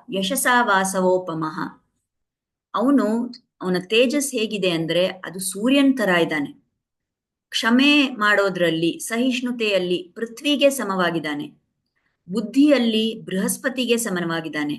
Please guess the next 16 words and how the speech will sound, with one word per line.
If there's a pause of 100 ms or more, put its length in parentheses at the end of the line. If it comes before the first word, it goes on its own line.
(580)
ಮತ್ತು (280)
ಒಂದು
ಖ್ಯಾತಿಯಲ್ಲಿ, (240)
ಆ, (500)
ಇಂದ್ರನ್
ತರ
ಇದ್ದಾನೆ (840)
ಅಂತ
ಹೇಳ್ತಾನೆ. (640)
"ರಕ್ಷಿತಾ
ರಾಜ್-, (300)
ರಕ್ಷಿತಾ
ಜೀವಲೋಕಸ್ಯ (140)
ಸ್ವಜನಸ್ಯ
ಚ
ರಕ್ಷಿತಾ,